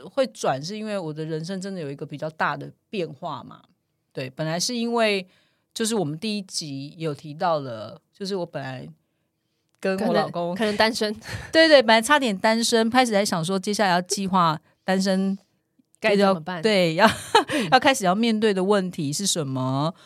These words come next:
Speaker 1: 然后开始拿出一堆那个男生的名单，<laughs> 想说接下来要跟哪一个约会。<laughs> 没有啦。
Speaker 2: 哪有那么快啊？
Speaker 1: 没有，就开始在想说，啊，接下来的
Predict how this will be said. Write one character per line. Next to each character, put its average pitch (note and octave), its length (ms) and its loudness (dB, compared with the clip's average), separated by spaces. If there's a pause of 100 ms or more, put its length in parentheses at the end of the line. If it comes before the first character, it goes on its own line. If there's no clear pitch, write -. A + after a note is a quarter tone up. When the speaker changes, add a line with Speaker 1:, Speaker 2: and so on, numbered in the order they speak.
(340)
Speaker 1:
然 D#3 200 -6
后 E3 640 -2
开 F#3+ 140 -4
始 F3+ 100 -6
拿 D3+ 160 -2
出 F3+ 240 -8
一 F#3+ 80 -8
堆 F3+ 380 -4
那 F3+ 100 -8
个 D3+ 120 -6
男 D3 200 -2
生 E3 220 -2
的 D#3+ 40 -2
名 C#3 240 -2
单， D3 220 -2
<laughs> C5 1120 6
想 G#3+ 80 4
说 - 20 4
接 E4 120 4
下 E4 100 8
来 D4+ 60 8
要 D4 40 6
跟 C#4 140 4
哪 F#3+ 160 4
一 F#3+ 40 -2
个 G3 100 2
约 G3+ 180 4
会。 G#3 160 8 (360)
<laughs> B3 420 0
没 C4+ 280 -6
有 G#3+ 160 2
啦。 C#4 80 6
Speaker 2:
哪 F#4 80 10
有 F4+ 80 8
那 - 40 6
么 A#3+ 120 8
快 G4+ 280 8
啊？ - 120 6 (160)
Speaker 1:
没 B3+ 200 6
有， D4+ 160 6
就 F#4+ 100 -2
开 G#4+ 160 6
始 E4 60 -6
在 F#4 120 2
想 C4 160 0
说， C#4 140 2
啊， C#4+ 240 0 (320)
接 E4 160 -8
下 D#4+ 140 -4
来 B3+ 180 0
的 G#3+ 480 -4